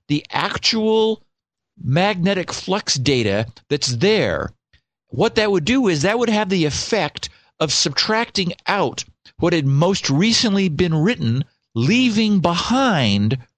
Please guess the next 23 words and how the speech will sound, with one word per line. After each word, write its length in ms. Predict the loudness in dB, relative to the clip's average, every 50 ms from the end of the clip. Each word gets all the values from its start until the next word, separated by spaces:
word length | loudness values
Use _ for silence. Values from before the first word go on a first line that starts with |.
| _ -4
what 220 | -2 0 0 2
was 240 | 2 2 2 2 2
there 240 | 2 2 2 2 0
before. 720 | 0 0 -2 -2 0 0 0 0 0 -2 -4 -6 -10 -14 -16 _ _ _ _ _ _ _ _ _ _ _ _ _ _ _ _ _ -6
So 420 | -2 0 2 2 2 2 0 -2 -6 -12 -20 _ -2
it's 220 | -2 -2 0 0
literally 440 | 0 2 2 2 2 2 2 2 2
a 60 | 2
way 220 | 2 2 2 2
of, 80 | 0 0
like, 240 | 0 -2 -2 -2 -6 -12 _ _ _ -4
peeling 520 | -2 0 2 2 2 2 0 2 2 2
a 60 | 2 2
layer 800 | 2 2 2 2 2 2 2 2 2 2 0 0 0 -2 -4 -8 _ _ _ _ _ _ _ _ _ _ -4
of, 420 | -2 0 0 0 0 -2 -4 -6 -8 _ _ _ _ -4
of, 380 | -2 0 0 0 0 -2 -4 -6 -12 _ _ _ _ _ _ _ -4
of 380 | -2 0 0 0 -2 -4 -6 -8 _ _ _ _
history 840 | -4 -2 0 0 0 -2 -2 -4 -2 -2 -2 -2 -2 -2 -4 -6 -10 _ _ _ _ _ -4
off 340 | 0 0 0 0 -2 -2 -4
of 160 | -2 0 0
the 100 | 0 0
hard 300 | 0 0 0 0 0 0
drive, 500 | 0 -2 -2 -2 -2 -4 -4 -6 -6